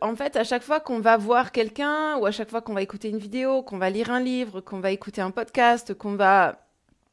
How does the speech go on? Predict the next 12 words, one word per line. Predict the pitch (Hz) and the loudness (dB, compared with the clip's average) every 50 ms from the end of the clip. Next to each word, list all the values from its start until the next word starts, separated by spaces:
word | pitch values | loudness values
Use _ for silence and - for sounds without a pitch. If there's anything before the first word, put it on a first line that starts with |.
| _ _ _ - - - _ | _ _ _ -18 -18 -10 _
consulter | - 226 240 240 - 254 247 214 214 - 269 269 262 233 | -2 -2 -2 -2 -4 -8 -10 -8 -4 -2 0 2 2 2
un | 170 175 | 2 0
médecin, | 214 220 214 - - 240 240 247 247 254 247 233 - - | -2 -4 -6 -6 -4 -2 0 0 0 0 -2 -4 -6 -6
un, | - 160 147 139 113 95 78 78 | -8 -6 -6 -6 -6 -8 -10 -12
un | 98 143 | -8 -6
naturopathe, | 170 202 - - 247 226 247 247 240 247 240 240 240 233 226 233 - 190 | -6 -6 -6 -6 -4 -2 -2 -2 0 4 6 6 6 6 6 2 -2 -6
un, | 170 165 - 110 98 - - - _ _ - - - - - - _ _ - | -6 -6 -6 -6 -8 -10 -12 -16 _ _ -20 -20 -20 -20 -20 -20 _ _ -10
un | 190 | -6
diététicien, | 185 202 220 214 240 220 - 226 220 - - 226 220 | -6 -6 -4 -4 -6 -6 -6 -8 -8 -6 -4 -2 -2
un | 220 | -2
nutritionniste, | 214 214 220 - 208 - - 226 220 220 226 220 220 220 220 214 - - | -2 -4 -6 -10 -16 -10 -4 -2 -2 0 0 0 -2 -2 -2 -4 -6 -6
euh, | 196 175 170 165 165 160 156 151 143 135 110 90 71 64 | -4 -2 -2 -2 -2 -2 -2 -2 -2 -4 -4 -4 -6 -8